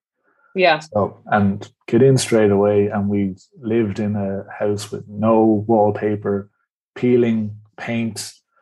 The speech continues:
Speaker 2: plaster exposed on the walls,
Speaker 1: Yeah.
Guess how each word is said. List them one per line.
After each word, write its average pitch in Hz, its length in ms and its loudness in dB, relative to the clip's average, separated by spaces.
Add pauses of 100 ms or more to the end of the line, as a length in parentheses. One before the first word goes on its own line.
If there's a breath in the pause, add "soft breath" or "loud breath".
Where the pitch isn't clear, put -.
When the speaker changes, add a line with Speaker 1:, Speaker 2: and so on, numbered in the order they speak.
(560)
Speaker 2:
plaster 120 500 2
exposed 117 720 0
on 107 120 -2
the 107 60 -4
walls, 113 920 -4
Speaker 1:
Yeah. 196 280 4